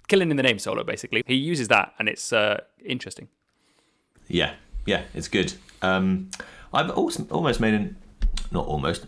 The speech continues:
Speaker 2: also made a note on this song. He sort of, like, it sounds like he's putting on an accent half the time.
Speaker 1: Yeah?
Speaker 2: Like, I've never heard him in an interview,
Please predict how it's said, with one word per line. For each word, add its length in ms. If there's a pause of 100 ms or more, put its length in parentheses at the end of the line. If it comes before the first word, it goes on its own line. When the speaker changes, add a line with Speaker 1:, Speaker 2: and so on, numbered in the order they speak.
Speaker 2:
also 520
made 220
a 40
note 260
on 120
this 140
song. 300 (240)
He 140
sort 300
of, 180 (280)
like, 320
it 100
sounds 260
like 140
he's 100
putting 360
on 80
an 80
accent 400
half 220
the 60
time. 360 (140)
Speaker 1:
Yeah? 340
Speaker 2:
Like, 200
I've 160
never 200
heard 220
him 100
in 60
an 100
interview, 540